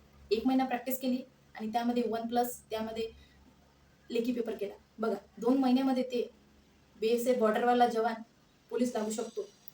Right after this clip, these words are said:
असं नाही की त्यांना एक वर्ष मिळालं म्हणून खूप, खूप मेहनत केली त्यांनी, असं नाही आहे. फक्त दोन महिन्यामध्ये त्यांनी हे केलं. तुम्ही पण करू शकता. तुम्ही जर जिद्द आणि मेहनत केली ना इमानदारीनं, तर दोन महिन्यामध्ये तुम्ही लागू शकता.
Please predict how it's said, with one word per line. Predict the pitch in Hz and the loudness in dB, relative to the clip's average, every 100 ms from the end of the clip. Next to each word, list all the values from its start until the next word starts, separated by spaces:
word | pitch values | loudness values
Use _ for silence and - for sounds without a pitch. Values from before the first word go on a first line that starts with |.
| _ _ 208 | _ _ -2
असं | 240 | 4
नाही | 254 | 4
की | 247 | 4
त्यांना | 262 262 | 2 2
एक | 240 254 | 2 2
वर्ष | 247 | 2
मिळालं | 254 233 233 | 2 0 0
म्हणून | 240 240 | 0 -2
खूप, | 247 - - - | -6 -12 -20 -8
खूप | 247 | -4
मेहनत | 240 220 226 | -4 -4 -6
केली | 240 220 | -8 -6
त्यांनी, | 220 220 | -4 -2
असं | 220 233 | -4 -6
नाही | 220 220 | -6 -4
आहे. | 220 214 - _ _ _ _ _ _ - | -6 -10 -18 _ _ _ _ _ _ -8
फक्त | 247 294 | -4 2
दोन | 254 254 | 4 6
महिन्यामध्ये | 247 240 240 233 | 6 4 2 -2
त्यांनी | 220 220 | -2 -2
हे | |
केलं. | 220 214 214 | -2 -6 -4
तुम्ही | 285 339 | -2 0
पण | 349 320 | 0 0
करू | 254 | 0
शकता. | 254 226 - | 0 -8 -16
तुम्ही | - - 240 | -16 -4 2
जर | 254 | 2
जिद्द | 254 226 | 2 0
आणि | 247 220 214 | 2 2 0
मेहनत | 220 220 233 | 0 0 -4
केली | 254 247 | -2 0
ना | 240 - - | 0 -2 -8
इमानदारीनं, | 220 226 220 220 - _ - _ _ | -6 -4 -2 -4 -6 _ -20 _ _
तर | 247 240 - | -2 -2 -4
दोन | 214 247 | 2 4
महिन्यामध्ये | 247 240 247 240 226 226 - | 6 6 6 4 0 -4 -8
तुम्ही | 226 233 233 | -12 -10 -8
लागू | 220 214 | -8 -8
शकता. | - - - | -8 -10 -12